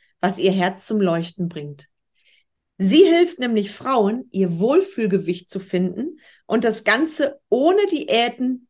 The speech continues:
Verbote oder Verzicht. Warum? Weil sie selbst eine beeindruckende Transformation durchgemacht hat, angefangen bei einer eigenen Bulimie-Erkrankung. Ihr Motto ist,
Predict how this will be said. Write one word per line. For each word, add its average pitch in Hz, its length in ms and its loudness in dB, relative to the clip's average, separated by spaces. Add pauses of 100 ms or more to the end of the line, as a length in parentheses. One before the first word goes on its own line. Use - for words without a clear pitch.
Verbote 202 960 0 (240)
oder 196 280 2
Verzicht. - 720 -10 (800)
Warum? 185 720 -2 (720)
Weil 196 260 2
sie 202 140 0
selbst 220 500 -2
eine 185 220 0
beeindruckende 247 840 -4
Transformation 196 920 -4
durchgemacht 160 640 -10
hat, - 220 -12 (560)
angefangen 240 760 0
bei 196 340 2
einer 180 340 -2
eigenen 214 480 0
Bulimie-Erkrankung. 170 1120 -4 (1200)
Ihr 220 160 4
Motto 254 320 0
ist, - 600 0